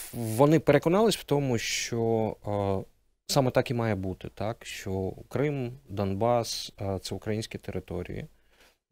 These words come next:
Ми абсолютно л-, легітимно, е, будемо їх, е, м, е, звільняти. І що ця дискусія вже завершилась. Чи питання, наприклад, Криму, воно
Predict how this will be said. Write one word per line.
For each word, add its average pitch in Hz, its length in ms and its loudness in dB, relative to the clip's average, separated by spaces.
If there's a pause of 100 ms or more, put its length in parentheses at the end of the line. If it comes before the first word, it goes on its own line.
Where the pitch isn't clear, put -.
Ми 92 600 -4
абсолютно 101 500 -4
л-, 95 120 -4 (160)
легітимно, 101 760 -6
е, - 220 -14 (420)
будемо 104 440 -2
їх, 98 540 -8
е, 117 40 -12 (880)
м, 95 200 -4
е, 98 680 -4
звільняти. 101 760 0
І 110 80 -4
що 110 200 -4
ця - 360 -2
дискусія 123 840 -6 (280)
вже 107 200 0
завершилась. 98 480 -6
Чи - 160 -8
питання, 104 440 -4
наприклад, 95 480 -6
Криму, 110 380 -2
воно 92 420 -4